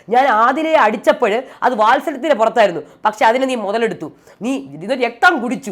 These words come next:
എന്നൊക്കെ പറയുന്നുണ്ട് കേട്ടാ. അത് കഴിഞ്ഞ് നിവിൻ വരെയാണ്. ആ, നോമിനേഷൻ ചെയ്യാനാണ് ഞാൻ വന്നത്, പക്ഷേ കുറച്ച് കാര്യങ്ങൾ എനിക്ക് പറയാനുണ്ട്.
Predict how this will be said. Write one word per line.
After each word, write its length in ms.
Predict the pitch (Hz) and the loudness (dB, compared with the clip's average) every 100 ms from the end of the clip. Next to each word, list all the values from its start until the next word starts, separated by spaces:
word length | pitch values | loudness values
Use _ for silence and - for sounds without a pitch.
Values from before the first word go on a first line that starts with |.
| 139 | -14
എന്നൊക്കെ 580 | _ _ _ 285 - 240 | _ _ _ -10 -4 -2
പറയുന്നുണ്ട് 400 | 196 196 202 151 | 0 0 -2 0
കേട്ടാ. 180 | 196 147 - _ - _ _ | 0 0 -4 _ -20 _ _
അത് 200 | 208 320 | 0 2
കഴിഞ്ഞ് 240 | 285 262 240 | 0 0 -4
നിവിൻ 260 | 233 294 | -4 0
വരെയാണ്. 340 | 262 185 143 120 - _ _ | 2 2 0 -2 -10 _ _
ആ, 80 | 180 170 _ | -8 -8 _
നോമിനേഷൻ 520 | 254 247 254 285 339 277 | 2 2 2 0 -4 0
ചെയ്യാനാണ് 380 | 240 247 247 | 2 4 4
ഞാൻ 200 | 254 240 | 4 4
വന്നത്, 320 | 220 180 202 196 | 2 0 -2 0
പക്ഷേ 460 | 208 202 226 233 269 - | 0 2 0 0 -2 -8
കുറച്ച് 180 | 233 226 | -6 -4
കാര്യങ്ങൾ 420 | 254 220 233 311 | 2 4 4 2
എനിക്ക് 160 | 262 240 202 | 0 0 2
പറയാനുണ്ട്. 520 | 185 208 240 190 170 | 4 4 2 0 -2